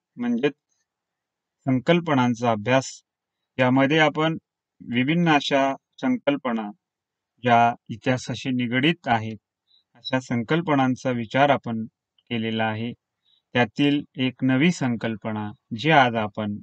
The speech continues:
अभ्यासणार आहोत, त्या संकल्पनेचं नाव आहे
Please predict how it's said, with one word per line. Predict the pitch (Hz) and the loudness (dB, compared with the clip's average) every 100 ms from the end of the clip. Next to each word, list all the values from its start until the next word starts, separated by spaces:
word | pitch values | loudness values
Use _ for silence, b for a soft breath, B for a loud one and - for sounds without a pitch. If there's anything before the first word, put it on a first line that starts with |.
| 123 | -10
अभ्यासणार | 110 117 117 - 147 | -6 -4 -4 0 6
आहोत, | 147 143 156 - _ _ _ _ | 6 6 2 -6 _ _ _ _
त्या | 135 147 156 | 2 4 2
संकल्पनेचं | - 120 113 113 - 113 110 - 113 113 - _ _ _ _ _ | -2 -6 -6 -8 -8 -8 -10 -10 -10 -10 -16 _ _ _ _ _
नाव | 117 123 147 131 | 0 4 4 4
आहे | 110 104 | 0 -6